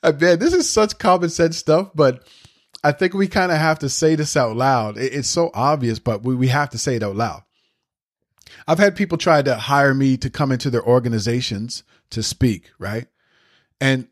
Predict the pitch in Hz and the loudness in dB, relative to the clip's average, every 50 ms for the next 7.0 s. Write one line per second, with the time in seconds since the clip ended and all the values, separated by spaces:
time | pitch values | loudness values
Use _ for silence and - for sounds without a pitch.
0 | _ - - - 180 180 202 202 175 165 156 151 143 135 127 - - 135 135 131 | _ -8 -2 0 2 2 2 4 4 6 6 6 4 2 0 -2 0 2 4 4
1 | 127 123 120 110 - _ _ _ _ - 135 120 110 117 123 143 143 143 143 139 | 4 4 2 0 -6 _ _ _ _ -2 -2 0 -2 -2 0 2 4 4 4 4
2 | - - 143 131 127 120 120 127 131 131 131 127 123 117 113 117 117 120 120 117 | 2 0 0 0 0 0 0 0 0 0 0 0 -2 -2 -2 0 0 0 0 0
3 | 107 117 117 113 107 107 107 104 95 104 101 101 - - 95 - - - - - | 0 0 0 2 0 0 -2 -2 -2 -4 -4 -6 -6 -10 -14 -18 -20 -20 -20 -20
4 | _ _ _ _ _ _ _ _ _ _ - 135 127 - 139 147 151 139 120 - | _ _ _ _ _ _ _ _ _ _ -6 -4 -2 2 4 4 4 4 2 2
5 | - 165 139 127 - - - 143 135 135 131 127 120 123 113 127 139 131 123 131 | 0 0 0 0 -2 -2 0 0 0 0 -2 -4 -4 -4 -2 -2 -2 -2 -2 -2
6 | 127 127 123 123 120 - 147 123 113 107 - - 147 151 143 135 127 123 - | -2 -2 -4 -4 -6 -6 -6 -6 -6 -6 -4 0 2 2 4 2 2 -2 -6